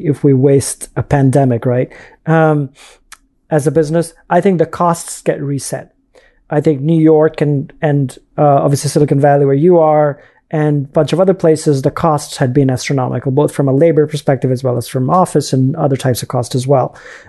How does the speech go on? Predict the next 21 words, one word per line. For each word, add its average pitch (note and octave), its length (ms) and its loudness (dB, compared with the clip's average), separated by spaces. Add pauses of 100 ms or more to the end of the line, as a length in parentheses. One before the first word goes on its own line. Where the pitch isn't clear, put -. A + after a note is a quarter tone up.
And F3+ 220 2
so F#3 420 2 (400)
now F#3+ 240 2
that G#3 120 2
we're F#3 80 4
able F3 180 2
to E3 140 0
hire E3+ 320 4
anywhere, D3 680 -2 (440)
literally D#3 580 2
anywhere C#3+ 280 2
in C3+ 80 -2
the C3+ 80 -2
world, A#2+ 420 -10 (420)
um, D#3 420 0 (600)
the D3 100 -2
costs E3 340 0
get D3 140 -2
normalized, C3 600 -4
whether C#3 400 0
people, D3 460 -2